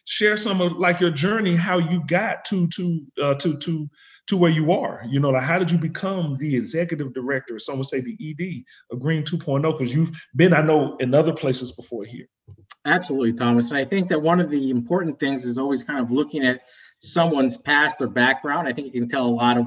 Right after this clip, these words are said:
Speaker 2: what their trajectory is or where they wanna take an organization. And as the executive director of Green two point oh, I think a lot of my, my background, as you mentioned, my, my experience is helping shape the new kind of mission and vision that we have for Green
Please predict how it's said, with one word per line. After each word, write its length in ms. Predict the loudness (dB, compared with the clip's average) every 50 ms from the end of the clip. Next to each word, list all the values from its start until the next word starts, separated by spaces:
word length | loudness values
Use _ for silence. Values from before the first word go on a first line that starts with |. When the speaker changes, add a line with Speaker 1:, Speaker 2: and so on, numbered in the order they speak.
| 0 -2
Speaker 2:
what 160 | -2 -2 0
their 120 | -2 -4
trajectory 680 | -4 -6 -10 -6 -4 -4 -4 -4 -4 0 2 4 6 6
is 120 | 4 4 2
or 200 | -2 -4 -6 -8 -10 -16 _ _ _ _
where 260 | -2 2 2 2 2
they 140 | 4 2 2
wanna 300 | 2 2 2 0 0 -2
take 240 | -4 -6 -6 -2 0
an 80 | 0
organization. 720 | 0 0 0 -4 -6 -8 -6 -4 -4 -4 -6 -6 -6 -6 -6
And 100 | -4 -6
as 160 | -6 -8 -8
the 140 | -8 -8 -8
executive 640 | -6 -2 -2 -2 -2 -2 -4 -6 -4 -4 -4 -6 -8 -12 _ _ _ _ _ _
director 480 | -8 -2 0 2 2 2 0 -4 -4 -4
of 140 | -4 -4 -6
Green 280 | -6 -4 -4 -4 -4 -6
two 180 | -6 -8 -8 -6 -6
point 220 | -4 -4 -4 -2
oh, 140 | -4 -4 -4
I 80 | -4
think 160 | -6 -6 -8 -8
a 60 | -6
lot 200 | -2 -2 -2 -2
of 80 | -2
my, 200 | -2 -2 -2 -2 -4 -6 -12 _ _ _ _ _ _ -2
my 160 | 0 0 0
background, 540 | 2 2 2 2 2 2 0 -2 -2 0 -2
as 160 | -4 -6 -6
you 60 | -4
mentioned, 400 | -2 -2 -2 -4 -6 -8 -6 -4
my, 240 | -4 -4 -4 -6 -10 -14 _ _ _ _ _ _ _ _
my 80 | -4 -2
experience 720 | -2 -2 -6 -12 -2 2 4 4 4 4 4 2 0 -2
is 100 | -8 -8
helping 340 | -4 -4 -4 0 2 4 4
shape 400 | 4 2 0 -2 -2 -2 -2 -4 -8 _ _ -10
the 80 | -6 -2
new 580 | 0 2 2 4 4 4 4 4 2 0 -2 -8 _ _ _ _ _ _ -2
kind 120 | 0 0
of 140 | 0 0 2
mission 360 | 4 4 4 4 2 0 0
and 120 | 0 0 2
vision 300 | 2 2 2 2 0 0
that 120 | -2 -2
we 120 | -4 -4 -4
have 200 | -4 -4 -4 -6
for 40 | -12
Green 300 | -12 -8 -6 -6 -6 -6